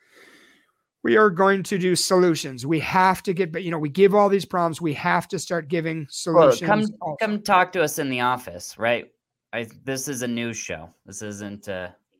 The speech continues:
Speaker 2: buy our product show. So if you have questions, we can help protect you, but this isn't. No.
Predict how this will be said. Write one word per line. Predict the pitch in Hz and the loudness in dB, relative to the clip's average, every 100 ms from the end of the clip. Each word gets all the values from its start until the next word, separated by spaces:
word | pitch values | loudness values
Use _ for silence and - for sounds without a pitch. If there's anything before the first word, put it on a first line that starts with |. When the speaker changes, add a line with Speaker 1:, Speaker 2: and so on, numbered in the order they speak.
| _ - | _ -8
Speaker 2:
buy | 101 | -6
our | 95 90 | -6 -8
product | - 90 90 80 - | -8 -6 -6 -12 -16
show. | - 64 - _ | -14 -14 -16 _
So | - 87 87 - | -12 -12 -12 -18
if | 101 | -12
you | 127 | -8
have | 127 - | -8 -2
questions, | 131 131 - 123 113 | 0 0 -4 -6 -6
we | 113 110 | -8 -6
can | 120 110 107 | -2 -2 0
help | 107 101 | -2 -2
protect | 113 104 104 95 - | -10 -4 -2 -2 -6
you, | 92 - _ _ _ - | -8 -10 _ _ _ -8
but | 92 104 | -6 -2
this | 98 - | -2 -2
isn't. | 92 85 85 80 _ _ _ _ _ _ _ _ _ _ _ _ | -6 -6 -10 -10 _ _ _ _ _ _ _ _ _ _ _ _
No. | - | -20